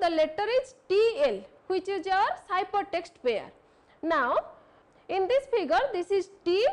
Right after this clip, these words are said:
and this is L. Here this T and L both are present in the same row. That means here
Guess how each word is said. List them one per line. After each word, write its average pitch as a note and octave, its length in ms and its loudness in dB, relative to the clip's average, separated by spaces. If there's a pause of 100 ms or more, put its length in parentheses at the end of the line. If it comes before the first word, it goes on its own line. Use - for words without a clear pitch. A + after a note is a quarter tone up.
(160)
and E4 180 -2
this E4 200 -2
is B4+ 180 2 (340)
L. A3+ 280 0 (520)
Here G4 360 4 (380)
this A4 340 2 (160)
T G4+ 240 4 (260)
and G4 240 -2
L E4+ 420 2
both F4+ 320 -2
are B4 280 -2
present D#4 480 -2
in F#4+ 180 0
the C#5 120 -4 (140)
same F#4+ 280 -2
row. G#3 160 -6 (600)
That E4+ 400 -4
means A4 300 2 (240)
here A4+ 360 0